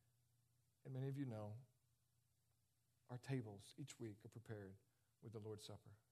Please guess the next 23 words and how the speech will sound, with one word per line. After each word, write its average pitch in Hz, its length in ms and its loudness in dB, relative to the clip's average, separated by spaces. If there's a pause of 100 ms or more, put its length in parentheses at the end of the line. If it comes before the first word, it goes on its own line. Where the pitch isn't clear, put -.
(1700)
And 117 80 -4
this 123 140 0
is 127 100 2
our 127 160 8
version 104 340 2 (1600)
of 110 60 -10
the 110 60 -10
Passover 101 580 -2
meal. 113 220 -14 (1120)
See, 131 140 2
for 117 120 -2
generations 135 580 6
after 135 320 8
that 135 240 6
moment, 127 280 2 (260)
the 127 60 -2
Jews 127 380 6
observed 120 460 4
Passover 117 600 4
and 110 100 -2
they 110 60 2
remembered 113 520 2
God's 113 280 6